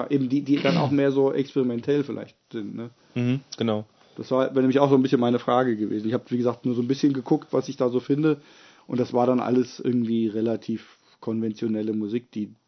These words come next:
Speaker 1: die da irgendwie, die, auf die ich da jetzt gestoßen bin, ja.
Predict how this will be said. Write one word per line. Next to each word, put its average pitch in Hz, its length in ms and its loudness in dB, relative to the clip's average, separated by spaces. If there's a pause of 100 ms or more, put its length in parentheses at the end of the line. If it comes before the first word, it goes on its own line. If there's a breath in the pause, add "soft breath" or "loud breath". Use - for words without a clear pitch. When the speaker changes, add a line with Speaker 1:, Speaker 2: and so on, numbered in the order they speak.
Speaker 1:
die 107 160 -6 (920)
da 101 220 -8
irgendwie, 101 360 -8
die, 110 260 -14 (140)
auf - 100 -18
die 131 100 -6
ich 123 60 -6
da 131 100 2
jetzt 120 260 0
gestoßen 135 480 2
bin, 104 200 -4
ja. 107 180 -8